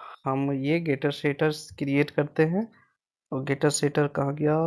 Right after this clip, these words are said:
सोर्स में जाना है। सोर्स में जाने के बाद ये हमारा, अ, ये भी क्रिएट करें क्या, नहीं छोड़ देते हैं अभी, अभी के लिए ओवरराइड्स वगैरह नहीं करते हैं। और आगे यहाँ पे हम गेटर सेटर में और सेलेक्ट किए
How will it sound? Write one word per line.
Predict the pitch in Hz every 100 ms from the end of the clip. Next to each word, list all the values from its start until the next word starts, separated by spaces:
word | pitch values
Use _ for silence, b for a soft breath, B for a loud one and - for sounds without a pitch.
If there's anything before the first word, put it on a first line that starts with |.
| 170 - -
सोर्स | - 139 139 -
में | 156
जाना | 151 143 175
है। | 208
सोर्स | - 139 135 151
में | 143
जाने | 139 139
के | 143 143
बाद | 165 160
ये | 135 143
हमारा, | 139 139 175 220 b _ _ _ _ _
अ, | 135 135 135 127 - _ _ -
ये | 143 151 151 147
भी | 160
क्रिएट | 160 156 151 156 -
करें | 160 156
क्या, | 151 165 - 147
नहीं | 143
छोड़ | 143 143 139
देते | 135 135
हैं | 139
अभी, | 139 143 -
अभी | 143 143
के | 135 143
लिए | 147 180 - _ _ _ _ _ _ _ _ _ _ _ _ _ 143
ओवरराइड्स | 135 135 135 139 - 147
वगैरह | 139 135
नहीं | 135 143
करते | 139 139 143
हैं। | 147 180 185 b b _ _ - -
और | 143 139 139 139
आगे | 139 147
यहाँ | 143 143 143
पे | 143
हम | 156 180 b b b _ -
गेटर | 143 135 131 156
सेटर | - 147 160
में | 156 180 190
और | 131 -
सेलेक्ट | 143 139 -
किए | - 160